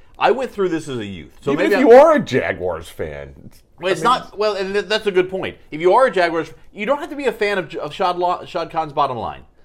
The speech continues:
Speaker 1: That's not the, that's not
Speaker 2: Yeah.
Speaker 1: the thing.
Speaker 2: He's gonna be fine.
Speaker 1: He'll, he's gonna be able to put food on his table.
Speaker 2: <laughs>
Speaker 1: I promise you, and it will be good food.
Speaker 2: Very nice food.
Speaker 1: Uh, I, I went through this as a kid,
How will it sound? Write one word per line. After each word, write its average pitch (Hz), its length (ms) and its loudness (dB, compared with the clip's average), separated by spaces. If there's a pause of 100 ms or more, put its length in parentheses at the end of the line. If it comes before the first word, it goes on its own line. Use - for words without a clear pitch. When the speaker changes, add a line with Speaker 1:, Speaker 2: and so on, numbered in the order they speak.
(120)
Speaker 1:
That's 196 220 -4
not 220 240 -2
the, 185 120 2
that's 190 220 -6
not 190 140 0
Speaker 2:
Yeah. 165 120 -8
Speaker 1:
the - 20 -
thing. 76 320 -10
Speaker 2:
He's 151 100 -8
gonna 135 100 -4
be 104 60 -6
fine. 69 300 -12
Speaker 1:
He'll, 254 340 -6 (260)
he's 185 220 -8
gonna 277 220 -2
be 247 160 -2
able 240 100 2
to 202 60 0
put 214 160 0
food 208 240 -4
on 156 100 -2
his 117 140 -12
table. 87 360 -6
Speaker 2:
<laughs> - 60 -16 (760)
Speaker 1:
I 160 200 -2
promise 233 720 -2
you, 82 260 -10
and 160 100 -4
it 226 160 -2
will 220 120 -6
be 226 160 -4
good 208 360 -2
food. 247 380 -6
Speaker 2:
Very 110 260 -2
nice 87 280 -6
food. 76 240 -12 (120)
Speaker 1:
Uh, 160 360 2 (1300)
I, - 100 -14 (120)
I 196 120 2
went 254 220 -4
through 196 200 0
this 175 200 0
as 143 100 -8
a 131 60 -8
kid, 80 420 -6